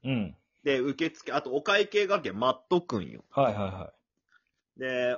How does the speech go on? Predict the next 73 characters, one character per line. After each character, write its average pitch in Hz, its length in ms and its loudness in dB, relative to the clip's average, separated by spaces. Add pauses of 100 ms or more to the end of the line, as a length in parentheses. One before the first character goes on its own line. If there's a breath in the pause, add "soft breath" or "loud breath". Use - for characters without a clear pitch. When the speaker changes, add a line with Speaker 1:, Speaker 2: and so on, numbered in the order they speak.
Speaker 2:
俺 262 300 4
の 269 220 4
前 233 720 4
が 131 160 4
や 131 100 6
っ - 60 -14
ぱ 113 80 -4
お 147 120 4
ば 196 220 10
あ 196 80 8
ち 180 120 0
ゃ 104 100 0
ん、 98 100 -12
そ 151 120 -2
う、 139 40 0
さ 185 100 6
っ 190 60 0
き 147 100 -2
の 117 280 -2 (120)
ポ 165 120 -2
テ 180 120 -2
ン 180 60 2
シ 180 100 2
ャ - 20 4
ル 165 80 0
高 165 300 2
お 165 140 4
ば 170 160 8
あ 170 40 6
ち 160 120 -2
ゃ 147 40 2
ん - 20 0
の 110 100 0
お 101 40 -4
会 107 220 2
計 117 140 -4
な 113 100 -4
ん 98 40 -6
や 92 60 -8
け 90 120 -10
ど、 92 240 -8
Speaker 1:
う - 20 -8
ん。 139 320 -2 (640)
Speaker 2:
あ 107 140 -10
の、 82 460 -10 (520)
な、 92 280 -16
な 107 100 -18
ん - 40 -14
や 311 40 -16
っ - 20 -20
た - 120 -16
っ - 20 -18
け - 100 -18
な、 73 300 -18
な 101 120 -12
ん 90 40 -14
か、 - 220 -14 (1300)
ど 254 320 4
う、 123 140 -6
ど 208 200 2
う - 20 -2
で、 - 120 -10
な、 104 200 -8
な - 120 -2
ん 523 120 -2
つ - 100 -20
っ - 20 -20
た - 80 -2
っ 113 40 -6
け 110 80 -2
な、 107 140 -4
そ 123 100 -4
の、 113 180 -4